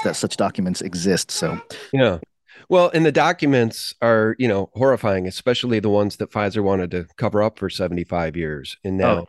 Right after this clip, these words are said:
Speaker 2: you know, anons and researchers are going through those documents and proving beyond a shadow of a doubt in black and white with Pfizer's own documents that this thing is a bioweapon, and they knew it was killing people. They knew before it was approved that it would kill people,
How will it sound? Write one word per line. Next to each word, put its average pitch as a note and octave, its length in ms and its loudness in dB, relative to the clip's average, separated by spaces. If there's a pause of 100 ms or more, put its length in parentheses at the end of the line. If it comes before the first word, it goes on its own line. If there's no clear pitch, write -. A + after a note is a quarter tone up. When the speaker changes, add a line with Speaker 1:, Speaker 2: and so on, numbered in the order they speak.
Speaker 2:
you A2 80 -4
know, F#2+ 160 -2
anons A2 500 2
and G2 100 -2
researchers G#2 540 -2
are G2+ 80 0
going G2+ 240 0
through A2 160 -2
those F#2+ 220 -2
documents G2 800 -4
and F#2+ 300 -2
proving B2+ 420 2
beyond G2+ 300 0
a G2 40 -6
shadow F#2+ 340 0
of F2 100 -4
a F2+ 60 -2
doubt E2+ 400 -6
in G#2+ 180 0
black F2+ 300 -2
and F2+ 140 -2
white E2+ 340 -4 (540)
with A#2 160 -4
Pfizer's G2 360 -2
own G2+ 160 2
documents F2+ 600 -4
that F2+ 160 -10
this G#2+ 200 -2
thing F2+ 280 -2
is G#2+ 160 -4
a C3 60 2
bioweapon, D2+ 720 -4
and A#2+ 140 2
they A#2 100 2
knew A#2 200 2
it - 80 -2
was G#2 100 -8
killing D#3 340 0
people. D#2 380 -8 (400)
They C3 140 4
knew D#3 160 4
before C3 320 2
it C3+ 40 4
was B2+ 140 -2
approved C#3+ 640 0
that A2 120 0
it G2 60 -4
would F#2+ 160 -4
kill F2 220 -2
people, D#2 420 -8